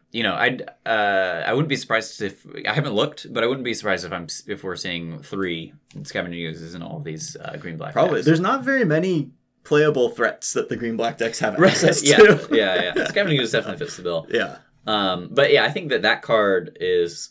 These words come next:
Speaker 1: it's not a good turn two play, like Tarmogoyf is,
Speaker 2: Mm-hmm.
Speaker 1: but it's a phenomenal turn, you know, four play
Speaker 2: Yeah.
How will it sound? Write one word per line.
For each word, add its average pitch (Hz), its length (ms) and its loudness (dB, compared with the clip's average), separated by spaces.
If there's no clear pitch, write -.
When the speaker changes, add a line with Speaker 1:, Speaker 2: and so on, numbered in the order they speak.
Speaker 1:
it's 139 140 -8
not 147 160 4
a 151 40 2
good 160 140 0
turn 156 160 -2
two 160 140 -4
play, 98 300 -6
like 95 220 -4
Tarmogoyf 87 400 -8
is, 85 360 -8
Speaker 2:
Mm-hmm. 107 200 -10
Speaker 1:
but 107 160 2
it's 107 160 -2
a 95 80 -6
phenomenal 90 840 -4
turn, 80 600 -8
you 95 100 -12
know, 80 100 -14
four 78 320 -12
play - 380 -14
Speaker 2:
Yeah. - 220 -10